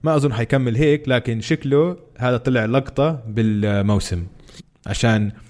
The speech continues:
كل حد كان عم بيحكي عن تايل-، تايلر هيرو كروكي، بس هلأ هيو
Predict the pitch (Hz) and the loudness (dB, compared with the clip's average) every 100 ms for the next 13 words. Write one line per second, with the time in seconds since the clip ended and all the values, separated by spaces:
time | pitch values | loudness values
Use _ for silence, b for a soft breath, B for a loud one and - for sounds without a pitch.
0 | B B B _ 160 160 151 143 131 151 | B B B _ -4 -2 -2 -2 -2 -4
1 | - 113 113 110 - 139 131 - 135 131 | -4 -4 -4 -6 -2 0 0 0 0 2
2 | 113 139 120 107 107 123 117 156 - b | 2 2 2 0 0 0 0 -4 -6 b
3 | b b b _ 110 127 127 120 127 131 | b b b _ -4 0 0 0 0 0
4 | 107 | -2